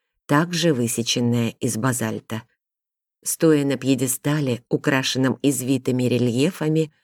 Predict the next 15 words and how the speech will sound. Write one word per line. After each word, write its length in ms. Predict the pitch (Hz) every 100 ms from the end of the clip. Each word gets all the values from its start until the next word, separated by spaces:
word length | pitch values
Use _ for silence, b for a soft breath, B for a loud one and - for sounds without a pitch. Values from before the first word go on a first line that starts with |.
| _ -
богиня 520 | 180 156 196 247 220
возвышалась 720 | 190 151 156 - 147 139 -
на 140 | 131 120
три-четыре 760 | 135 175 - - - 139 131
человеческих 920 | - 117 120 113 113 117 - - 120
роста. 500 | 117 113 113 - 104 _ _ _ _ _ _ _ _ _ _
Повернутая 760 | - 147 143 135 139 131 139 135
чуть 240 | 139 147
на 140 | 143 127
бок 200 | 135 123
голова 580 | 143 139 135 156 202 - _
сурово 580 | - - 180 175 202 190
взирала 500 | 147 143 131 135 135
на 200 | 139 139
Орленсийку 880 | 123 139 139 - 147 123 - 113